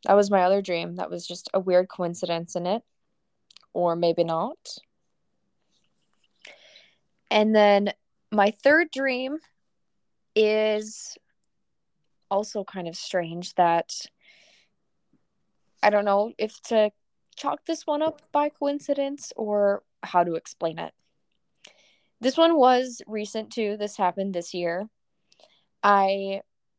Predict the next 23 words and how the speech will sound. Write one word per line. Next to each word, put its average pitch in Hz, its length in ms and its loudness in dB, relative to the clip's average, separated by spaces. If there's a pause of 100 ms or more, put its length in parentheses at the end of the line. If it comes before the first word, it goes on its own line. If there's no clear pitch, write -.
(140)
only 226 280 -4
remember 220 760 -4
the 202 80 -18
part 202 240 -4
of 196 80 -8
the 202 80 -4
dream 190 480 -4
where, 170 480 0 (1040)
it 208 60 0
was, 202 140 -2
like, 180 140 4
towards 196 260 -4
the 240 100 0
end 185 100 0
of 170 80 -6
the 170 60 -4
dream. 165 400 -8 (960)
I 190 40 4
was 196 160 0
walking 185 320 2
on 247 100 0
the 277 40 -6
street, - 680 -6